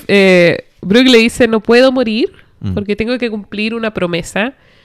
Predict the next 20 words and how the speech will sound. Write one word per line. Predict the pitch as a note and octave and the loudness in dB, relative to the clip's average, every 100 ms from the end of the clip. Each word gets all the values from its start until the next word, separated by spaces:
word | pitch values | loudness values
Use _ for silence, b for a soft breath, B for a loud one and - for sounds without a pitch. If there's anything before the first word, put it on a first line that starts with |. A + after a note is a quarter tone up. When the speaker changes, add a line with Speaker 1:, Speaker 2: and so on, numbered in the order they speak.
| b b | b b
Speaker 1:
incluso | F#3 F3 F#3 G#3+ B3 | -12 -8 -6 -4 -4
si | A#3 G3+ | -6 -6
no | G3 | -6
tengo | G3 G#3 | -4 -6
seguridad | - G3 F3+ E3 E3 F#3 G3+ G#3 _ | -6 -4 -2 0 0 0 -2 -6 _
de | - F3 F3+ | -14 -8 -6
que | - E3+ E3+ E3+ - _ _ - | -4 -4 -4 -6 -10 _ _ -8
aquel | F3 - F#3+ | -6 -4 -4
que | A3 | -4
está | - A3 | -4 -4
esperando | - F#3 F3+ F3+ G3 F#3+ | -2 0 0 0 -2 -6
esté | - F3+ | -6 -8
todavía". | F3+ E3+ E3+ - | -8 -8 -10 -10
Speaker 2:
Sí, | G#2+ | -10
po. | - - _ _ _ _ b b b b b b b _ _ | -10 -16 _ _ _ _ b b b b b b b _ _
Speaker 1:
Y | F#3 F3+ F3+ F3+ | -2 0 2 2
es | |
muy | F#3+ A3+ | 4 2
bonito | C4 D#4 | 2 2
porque | C#4 C4 G#3+ G3 - _ | 0 0 0 0 -2 _